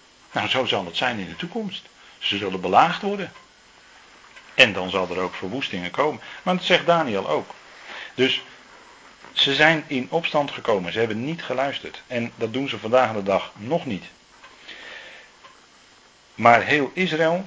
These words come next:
vers elf, heeft uw wet, hè, uw onderwijzing is er dan. Torah is onderwijzing. Hè. Ze hebben uw onderwijzing overtreden en is afgeweken door niet te luisteren naar uw stem. Daarom,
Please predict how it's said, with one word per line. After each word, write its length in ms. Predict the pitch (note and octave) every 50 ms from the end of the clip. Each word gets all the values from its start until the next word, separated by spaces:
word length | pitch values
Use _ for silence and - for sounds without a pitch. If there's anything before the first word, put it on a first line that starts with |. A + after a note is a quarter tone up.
| -
vers 220 | - - C#3+ - D3
elf, 300 | C#3 C#3 D3 D#3+ - -
heeft 280 | A2+ G#2+ G#2 - - - - -
uw 320 | F3+ E3 F#3 G3 G3 F#3+ -
wet, 420 | A#2+ G2+ A2+ C3 F3+ F3+ - - - -
hè, 200 | - B2 D3 F3+ F#3+ F#3+ - - -
uw 320 | - C#3 C#3+ C3+ A#2 G#2 G2+ - -
onderwijzing 920 | D#3+ C3+ B2 A2+ G#2+ G2+ G#2 G2 G2+ A2+ C3 C#3 C3+ D3 D#3 E3+ F#3+ F#3+
is 140 | D3+ C3+
er 60 | D3+ C3+
dan. 180 | C#3+ D#3+ F3 - -
Torah 420 | - A#2+ G#2+ G2+ G#2 A2 B2 D#3 F3+ F3 - -
is 160 | - G#2+ -
onderwijzing. 600 | - G#2+ G2+ F#2 E2 F2 F#2+ A#2+ C#3 D3 E3 D#3+
Hè. 80 | A#2+ B2+ F#3 - - - - -
Ze 140 | - - A2+
hebben 260 | A#2 A2+ G#2 G#2 - -
uw 240 | G3 G3 G#3+ G#3 G3
onderwijzing 720 | F3 D#3 D3 C3+ A#2+ A2 A2+ C3 C3+ C3 A#2 A2+ A2 A#2
overtreden 680 | A2 G2+ F#2+ F#2 - - - B2 B2+ C#3+ D#3 F#3 G3+ G3+ - - - - - - - - -
en 140 | - A#2 G#2
is 160 | F#2 - - -
afgeweken 580 | E3 F3 - - E3+ D#3 E3+ E3+ E3 C#3+ B2
door 120 | G#2 F#2 F2+
niet 400 | F#2 A2 C#3 F#3 G3+ F#3+ - -
te 100 | - D#3
luisteren 520 | D3+ C#3+ B2 G#2 G2 - - A#2+ B2+ B2
naar 220 | G#2 F#2+ F2+ F2 - -
uw 200 | - D#3 E3+ F3+
stem. 400 | F3+ - - C3+ A2+ A2 C3 D3+ - - - - - - - - - - _
Daarom, 760 | - F2 - A#2 C3+ D3+ D#3 A#2+ G#2 G2+ A2+ C#3 F3 G3 G3